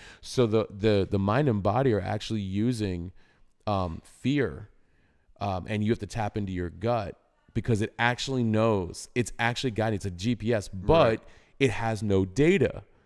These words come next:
Speaker 1: So the body's like, "You crazy? Like,
Speaker 2: <laughs>
Speaker 1: you just, you're just gonna go off a feeling?" Like, yeah. But you have to because it's actually, like, it's soul driven. It's, it, there's, like,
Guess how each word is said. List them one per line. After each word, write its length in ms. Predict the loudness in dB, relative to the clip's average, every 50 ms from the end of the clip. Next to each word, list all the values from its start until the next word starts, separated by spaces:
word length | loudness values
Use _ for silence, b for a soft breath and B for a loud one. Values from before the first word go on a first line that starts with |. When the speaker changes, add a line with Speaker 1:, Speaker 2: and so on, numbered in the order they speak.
| _ _ _ _
Speaker 1:
So 180 | -8 0 2 4
the 120 | 4 6
body's 360 | 6 6 6 6 6 4 2
like, 240 | 4 2 2 2 0
"You 80 | -4 -8
crazy? 640 | -6 6 8 8 10 10 8 6 4 2 2 4
Like, 320 | 6 8 10 10 10 8 6
Speaker 2:
<laughs> 300 | 0 0 0 -2 -2 2
Speaker 1:
you 160 | 4 4 8
just, 300 | 10 8 8 8 6 0
you're 100 | 0 0
just 160 | 2 4 6
gonna 100 | 6 8
go 80 | 10 10
off 140 | 10 8
a 80 | 6 4
feeling?" 340 | 4 6 6 6 4 4 2
Like, 160 | 0 -2 -4 -6 _ _ _ _ _
yeah. 380 | -6 -4 -4 -4 -4 -6 -12 -16 -18 B B B B B B B B B
But 200 | 2 2 2 2 -6 -10
you 140 | -4 -2 0
have 240 | 2 2 0 0 -2
to 120 | -4 -6
because 340 | -6 -6 -4 -2 -4 -2 -2
it's 160 | -6 -10 -10 -16 -18 -10 _
actually, 640 | -2 -2 -2 -4 -4 -6 -6 -4 -2 -2 -4 -6 -8 -10 -8
like, 240 | -4 -4 -4 -4 -6
it's 160 | -10 -10 -10 -10
soul 280 | -4 -2 0 0 0
driven. 240 | -2 -4 -6 -4 -4
It's, 220 | -6 -6 -8 -10 -10
it, 160 | -10 -10 -10 -12 _ _ -6
there's, 360 | -4 -4 -4 -4 -8 -12 -16 -12
like, 280 | -10 -10 -10 -10 -12